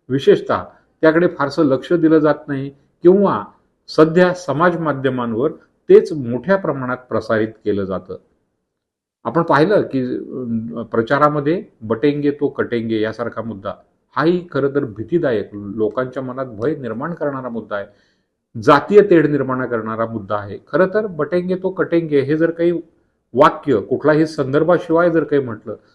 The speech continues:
तर त्याला समांतर अशी अनेक वाक्य आहेत. म्हणजे एकी हेच बळ, कौरव पांडव जेव्हा त्यांच-, त्या काळापासून जेव्हा इतर आमच्यावर हल्ला करतील, तेव्हा आम्ही एकशे पाच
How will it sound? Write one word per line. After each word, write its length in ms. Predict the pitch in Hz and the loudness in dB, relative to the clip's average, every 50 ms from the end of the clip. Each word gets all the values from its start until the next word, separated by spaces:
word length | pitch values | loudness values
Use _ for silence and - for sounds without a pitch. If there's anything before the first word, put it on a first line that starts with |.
| _ _ - | _ _ 0
तर 100 | 170 170 | 0 0
त्याला 300 | - - 151 156 190 - | 0 0 2 2 2 0
समांतर 520 | - - 151 135 156 185 190 180 202 190 | 0 0 -2 -2 0 -2 -4 -2 -2 -2
अशी 160 | 160 - 185 | -2 -2 -4
अनेक 280 | 170 147 151 180 175 170 | -4 -4 -4 -4 -4 -4
वाक्य 260 | 143 - - - 160 | -4 -4 -2 -2 -2
आहेत. 140 | 147 117 - _ _ _ _ _ | -2 -2 -6 _ _ _ _ _
म्हणजे 200 | - 127 147 180 | -10 -2 0 2
एकी 340 | 190 170 147 143 - 180 170 | 2 2 0 0 0 0 2
हेच 220 | 139 147 147 143 131 | 2 2 2 0 -2
बळ, 280 | 120 120 110 104 104 104 - _ _ _ _ _ _ _ _ _ _ _ _ _ _ _ _ _ _ _ _ _ _ _ - | -2 -2 0 0 -2 -4 -8 _ _ _ _ _ _ _ _ _ _ _ _ _ _ _ _ _ _ _ _ _ _ _ 4
कौरव 360 | 131 131 147 160 175 175 170 | 6 6 8 8 6 6 4
पांडव 560 | 170 - - 139 127 127 139 151 143 139 117 | 0 0 0 0 2 2 2 2 2 2 0
जेव्हा 340 | 113 113 117 117 123 143 147 | 0 -2 -2 -2 -2 -4 -4
त्यांच-, 580 | 139 - 123 117 113 - - - - - - - | -4 -4 -4 -6 -6 -8 -12 -18 -20 -8 0 2
त्या 100 | 160 165 | 2 2
काळापासून 840 | 160 156 139 131 123 113 107 104 - 98 95 95 - _ _ 113 | 2 2 2 2 0 0 -4 -6 -6 -10 -14 -14 -16 _ _ -8
जेव्हा 280 | 104 117 135 151 156 156 - | -4 -2 0 2 0 0 0
इतर 300 | 156 135 - - 190 - | -2 -2 0 0 0 0
आमच्यावर 380 | - 151 143 131 131 151 143 139 - | 0 -2 -6 -4 -2 0 0 0 -2
हल्ला 200 | 127 123 123 135 | -4 -4 -2 -2
करतील, 380 | 127 131 131 127 - 139 127 - | -4 -4 -8 -8 -10 -14 -10 -6
तेव्हा 160 | 131 127 127 | -4 -4 -4
आम्ही 240 | 127 135 139 151 123 | -4 -6 -6 -6 -6
एकशे 240 | - - - 165 165 | -8 -8 -8 -8 -6
पाच 340 | 170 - 147 143 - - | -4 -2 -4 -4 -4 -8